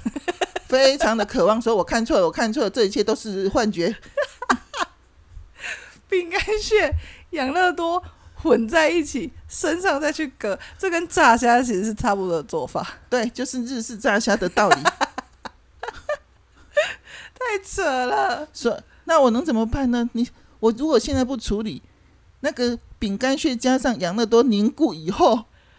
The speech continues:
Speaker 1: 它如果干掉，自然风干，然后
Speaker 2: 很恶心。
Speaker 1: 我等一下可能要花三倍力气，我才能把它清掉。
Speaker 2: 而且你再慢一点，蚂蚁跟蟑螂就会来了，它们的动作应该没有那么慢。
Speaker 1: 嗯。哎，我们家倒是还没有蚂蚁啦，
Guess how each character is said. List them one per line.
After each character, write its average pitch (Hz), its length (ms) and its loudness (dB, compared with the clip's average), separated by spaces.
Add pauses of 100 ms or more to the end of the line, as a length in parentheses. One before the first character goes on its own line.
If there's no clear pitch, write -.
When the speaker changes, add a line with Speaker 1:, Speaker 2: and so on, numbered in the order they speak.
(140)
Speaker 1:
它 320 180 0
如 294 80 -4
果 269 100 0
干 269 340 0
掉， 262 180 0
自 240 260 -6
然 202 200 4
风 240 360 0
干， 247 320 0 (460)
然 254 180 2
后 320 240 2
Speaker 2:
很 311 160 -2 (360)
恶 480 340 2
心。 - 460 -6
Speaker 1:
我 240 100 10
等 220 240 0
一 - 40 -4
下 277 200 0
可 240 120 -2
能 196 80 -4
要 233 100 0
花 247 180 0
三 226 260 0
倍 208 180 2
力 190 160 -2
气， 202 200 -2
我 156 100 -2
才 180 180 -2
能 190 120 -2
把 120 160 -4
它 180 80 0
清 208 360 0
掉。 185 200 2
Speaker 2:
而 226 120 2
且 392 120 -2
你 254 140 -4
再 262 160 -4
慢 294 220 -2
一 269 60 -2
点， 214 160 -2
蚂 180 220 -2
蚁 220 80 -2
跟 208 180 -4
蟑 208 140 -2
螂 190 160 -6
就 202 160 -4
会 196 120 -2
来 156 200 -8
了， 90 180 -10 (580)
它 254 200 2
们 233 140 0
的 208 100 4
动 247 240 0
作 220 140 2
应 214 100 -2
该 208 140 0
没 175 240 -8
有 175 120 0
那 165 100 -4
么 156 100 -6
慢。 160 300 -6 (560)
Speaker 1:
嗯。 220 220 0
哎， 196 60 -2
我 196 120 2
们 214 140 0
家 247 160 0
倒 240 160 -2
是 233 160 -6
还 214 120 -4
没 196 160 0
有 247 120 2
蚂 156 240 -4
蚁 175 220 -2
啦， 143 160 -10